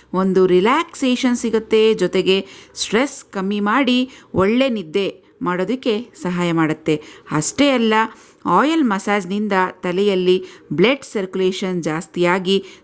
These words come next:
ತಲೆಯ ಕೂದಲು ಆರೋಗ್ಯವಾಗಿ ಅಲ್ಲದೆ ದಟ್ಟವಾಗಿ ಬೆಳೆಯೋಕೆ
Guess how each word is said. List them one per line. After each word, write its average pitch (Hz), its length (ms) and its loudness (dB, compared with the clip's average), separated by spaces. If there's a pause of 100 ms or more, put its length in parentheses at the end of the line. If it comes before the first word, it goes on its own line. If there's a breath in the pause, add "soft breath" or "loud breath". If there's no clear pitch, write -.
(120)
ತಲೆಯ 190 320 2
ಕೂದಲು 233 520 2
ಆರೋಗ್ಯವಾಗಿ 226 1000 0
ಅಲ್ಲದೆ 196 480 0
ದಟ್ಟವಾಗಿ 190 800 -2
ಬೆಳೆಯೋಕೆ 208 680 -2